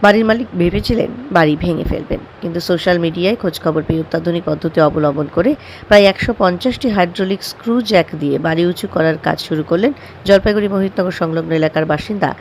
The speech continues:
নির্মাল্য মজুমদার। আর সেই বাড়ি উঁচু করার পদ্ধতি দেখে এলাকাবাসী ভিড় জমাচ্ছেন সারাক্ষণ। প্রায় সাত বছর আগে গয়ের কাটাতে লিফটিং নয়, আস্ত বাড়ি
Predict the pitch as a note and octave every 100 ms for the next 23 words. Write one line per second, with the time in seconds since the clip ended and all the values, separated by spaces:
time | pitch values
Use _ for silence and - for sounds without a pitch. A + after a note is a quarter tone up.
0 | - - F#3+ G3 G3 F3+ D#3+ D3 D3 D3+
1 | - D#3 C3+ - - - - - F3+ -
2 | G#3+ B3+ C#4 C4+ A#3+ - A3 G#3+ F#3+ F#3
3 | E3+ F3 E3+ D#3+ D#3+ E3+ D#3+ D#3+ D#3 D#3
4 | D#3+ D#3+ F3+ F3 D3 D3 - D#3 D#3 -
5 | - - - - - - - G#3+ G#3+ -
6 | F#3+ G3+ G3 E3+ E3+ A#3+ A3 - D#3 A3
7 | A#3+ E3 D#3+ G3 B3 D3+ D3+ D#3 E3 -
8 | - A#3 A3+ D#3+ D3+ F#3+ - F3 E3 -
9 | - - A3+ E3 D3+